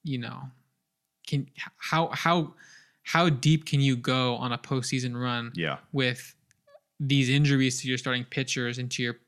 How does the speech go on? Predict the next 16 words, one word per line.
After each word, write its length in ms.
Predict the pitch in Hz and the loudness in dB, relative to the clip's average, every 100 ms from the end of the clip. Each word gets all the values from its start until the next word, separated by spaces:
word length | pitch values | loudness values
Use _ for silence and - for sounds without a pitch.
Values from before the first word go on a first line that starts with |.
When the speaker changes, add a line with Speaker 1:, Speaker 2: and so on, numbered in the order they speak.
| _ | _
Speaker 1:
you 120 | - 135 | -12 -10
know, 220 | 127 123 _ _ - | -10 -14 _ _ -8
and, 220 | 143 131 131 | -6 -6 -8
you 100 | 139 | -10
know, 140 | - 139 _ _ | -10 -16 _ _
restricted 360 | 139 - 135 127 | -2 0 0 0
list 320 | 127 127 - - - - | 0 -2 -6 -18 -14 -4
leave 520 | 135 143 139 123 117 - | 2 4 4 2 -2 -12
for 320 | - 139 127 | -6 -2 0
your, 520 | 120 117 117 120 131 - | 0 -2 -2 -4 -8 -10
uh, 120 | 131 - _ _ _ _ _ - | -10 -12 _ _ _ _ _ -4
premier 260 | 135 127 | 0 0
position 340 | 131 123 123 127 | 0 -4 -4 -4
player? 240 | 127 120 | -4 -2
But 140 | 120 117 - - - _ | -2 -6 -12 -20 -20 _
Travis, 340 | - 151 131 | -2 0 0